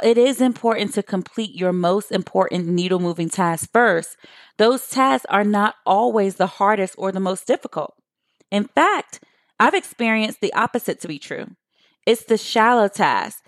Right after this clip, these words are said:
the tasks outside of our zone of genius that prove to be the hardest. Our needle-moving tasks, the tasks within our zone of genius, are not only most important, but also easier than the shallow tasks.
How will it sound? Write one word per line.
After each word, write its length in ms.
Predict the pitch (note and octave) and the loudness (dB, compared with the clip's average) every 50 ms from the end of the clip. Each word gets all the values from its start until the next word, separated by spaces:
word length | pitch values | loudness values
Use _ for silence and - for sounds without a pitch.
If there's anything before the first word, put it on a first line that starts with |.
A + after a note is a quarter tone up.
| _ _ _ _ _ _ | _ _ _ _ _ _
the 100 | - G#3 | -4 -4
tasks 400 | - - - A#3 G#3+ G#3+ A3 - - | -2 0 2 2 2 2 2 0 -2
outside 480 | F#3 G3 F#3+ - - A3+ G3+ G#3+ A3 G#3+ | -2 -2 -2 -2 0 2 2 2 2 2
of 120 | G#3 - | 0 0
our 160 | G3 F#3+ F#3 | 0 0 0
zone 340 | F#3+ - G3 F#3+ G3 G3 F#3+ | -2 -2 -2 -2 0 0 -2
of 140 | F3+ E3+ E3+ | -4 -4 -6
genius 640 | - - F#3 G3+ A#3 A#3+ A3 F3 D#3 D3 D3 - - _ _ _ _ _ _ | -8 -4 -2 0 0 0 0 0 -2 -4 -6 -8 -14 _ _ _ _ _ _
that 220 | - F#3+ D#3 - | -4 -2 -2 -4
prove 360 | - - - A#3 A3+ G#3+ - - | -6 -4 -2 -2 -2 -2 -2 -4
to 100 | G#3+ F#3+ | -6 -4
be 200 | E3+ G#3 G3+ F#3+ | -2 -4 -4 -2
the 120 | F3+ F#3 | -2 -4
hardest. 800 | E3+ - - G#3+ A3 A3 G3 E3+ B2 - - - - - - - _ _ _ _ _ _ _ _ _ _ - | -2 0 2 2 4 4 4 2 0 0 -4 -10 -16 -16 -18 -20 _ _ _ _ _ _ _ _ _ _ 2
Our 140 | G3+ G#3+ G#3+ | 2 4 4
needle-moving 680 | G#3+ G#3+ A3+ A#3+ B3+ C4 B3+ A#3+ A#3 A3+ G3 G#3 F#3+ F3+ | 4 4 4 4 4 4 4 4 2 2 2 0 -4 -2
tasks, 400 | - G3 F3 E3 E3 E3+ E3+ - | 0 0 0 0 0 -2 -4 -4
the 100 | F#3+ F3+ | -6 -2
tasks 340 | - A#3 G3+ G3 G3 - | 0 2 2 2 2 0
within 400 | F#3 F#3+ - - - - A3+ A#3+ | -4 -6 -8 -4 -2 0 2 4
our 160 | A#3+ A3 G#3 G3+ | 4 2 2 0
zone 300 | F3 F#3 F3 F3+ F#3 F#3 | 0 -2 -2 0 -2 -4
of 80 | F3 | -4
genius, 480 | - F3 E3 E3 E3 E3+ E3+ F3 - - - - - - - - _ | -4 -4 -4 -4 -2 -2 -4 -4 -6 -10 -16 -20 -20 -20 -20 -4 _
are 120 | - G3 | 0 2
not 260 | G3+ G#3+ G#3+ G#3+ A3 - | 4 4 4 2 2 0
only 320 | - A3+ A#3 B3 B3+ A#3+ | 0 0 2 2 2 2
most 300 | A3+ A3 G#3 G#3 G#3 - | 2 2 2 2 0 -2
important, 680 | - F#3 F#3 - - A3+ A3+ A3+ G3 - F#3+ F3+ - - _ _ _ _ _ | -4 -6 -6 -4 -4 -4 -4 -2 -2 -4 -4 -6 -8 -10 _ _ _ _ _
but 140 | - - - | -4 0 2
also 360 | F3 A3 A#3+ B3 - C#4+ B3+ - | 2 2 2 2 0 0 0 0
easier 420 | - G#3+ G#3+ G#3+ F#3 G#3 G3+ G3+ G3 | -2 -2 -2 -2 0 2 2 2 2
than 140 | G3 G3 G3 | 0 0 -2
the 100 | F#3+ F#3 | -2 -2
shallow 320 | - G3+ G3 G3 F#3+ F#3 | 0 2 2 2 2 2
tasks. 560 | F#3 - A3+ G#3+ G3 F3 - - - - - | 0 0 0 0 0 0 -2 -6 -8 -14 -18